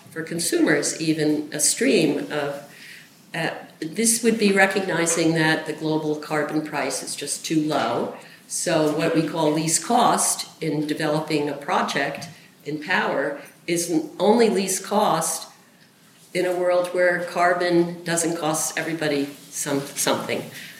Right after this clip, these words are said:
uh, in terms of pollution and climate change. So there could also be direct grants, including to the Global Pl-, Climate Fund. I think I called it the Green Climate Fund. Uh, or maybe it is the Green Climate Fund, I can't remember.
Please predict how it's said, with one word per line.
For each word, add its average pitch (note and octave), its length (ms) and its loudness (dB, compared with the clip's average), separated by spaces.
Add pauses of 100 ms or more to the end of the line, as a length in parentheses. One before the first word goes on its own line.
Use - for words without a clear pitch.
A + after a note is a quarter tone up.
(140)
uh, B2+ 220 -6
in C#3 80 0
terms C#3+ 320 0
of C3 160 -6
pollution C3+ 440 -2
and A2+ 220 -4
climate A#2+ 400 -6
change. - 440 -12 (300)
So A3 260 2
there A3+ 180 6
could A#3 120 0
also B3+ 380 0
be G#3+ 260 2
direct G#3 400 0
grants, F#3+ 600 0 (400)
including F#3 500 2
to F#3 100 -4
the F3+ 100 -4
Global E3+ 360 -2
Pl-, - 300 -8
Climate D#3+ 380 0
Fund. D#3 380 -2
I D3+ 60 -2
think D#3 220 -4
I C#3 80 0
called D3 240 -4
it C#3+ 100 -4
the C3+ 60 -8
Green C3+ 300 -4
Climate C3 300 -8
Fund. - 240 -12 (680)
Uh, D3 160 -2
or D#3 60 6
maybe E3+ 240 6
it E3+ 120 2
is E3+ 180 0
the D#3+ 60 -8
Green C#3 320 -4
Climate C3 320 -6
Fund, C#3 220 -8
I D#3 40 -8
can't B2+ 200 -10
remember. C#3+ 320 -8